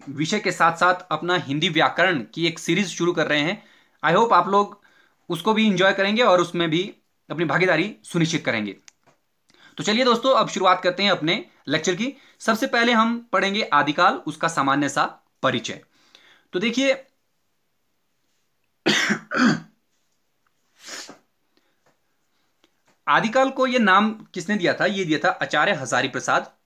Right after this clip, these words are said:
द्विवेदी जी ने। तो ये प्रश्न बहुत महत्वपूर्ण है दोस्तों, कई बार पूछ लिया जाता है कि आदिकाल को यह नाम किसने दिया। तो ये नामकरण दिया है हजारी प्रसाद द्विवेदी ने। हालांकि आदिकाल को अलग-अलग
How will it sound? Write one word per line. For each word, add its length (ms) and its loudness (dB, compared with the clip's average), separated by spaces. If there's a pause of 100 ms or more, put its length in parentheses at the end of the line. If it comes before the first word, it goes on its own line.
द्विवेदी 380 0
जी 100 -4
ने। 140 -8 (260)
तो 80 -4
ये 100 -2
प्रश्न 340 -2
बहुत 200 2
महत्वपूर्ण 440 -2
है 60 2
दोस्तों, 240 -4
कई 180 0
बार 240 2
पूछ 120 -6
लिया 100 -2
जाता 260 0
है 100 0
कि 120 -8
आदिकाल 480 2
को 160 -4
यह 160 0
नाम 300 0 (260)
किसने 480 -4 (100)
दिया। 320 -4 (300)
तो 80 -4
ये 140 0
नामकरण 580 0 (120)
दिया 200 -2
है 280 -6 (220)
हजारी 260 0
प्रसाद 320 -2
द्विवेदी 440 -4
ने। 240 -8
हालांकि 560 -4
आदिकाल 360 0
को 100 -6
अलग-अलग 760 -2